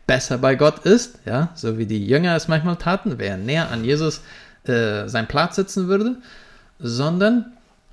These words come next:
ob man das versteht, gegenseitig sich anzunehmen und dass man sich da findet, wo Gott einen hingestellt hat. Das ist ja auch die andere Frage, ja?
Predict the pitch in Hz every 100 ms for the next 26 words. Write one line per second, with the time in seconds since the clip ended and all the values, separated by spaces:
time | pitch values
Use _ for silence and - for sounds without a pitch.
0 | - - 143 143 175 170 143 113 - 107
1 | - 139 135 - - - - - _ _
2 | _ _ 123 147 147 127 127 151 - 117
3 | - 147 156 - 101 104 120 208 180 -
4 | _ _ - _ _ _ _ _ 127 117
5 | 131 - 135 131 120 117 - - - _
6 | - 120 156 208 - - 113 113 185 -
7 | - _ _ 151 123 117 - - - _
8 | _ - 110 110 185 180 - 98 98 -
9 | - _ _ - - - _ 107 107 110
10 | 127 - 131 180 143 - 101 92 92 107
11 | 147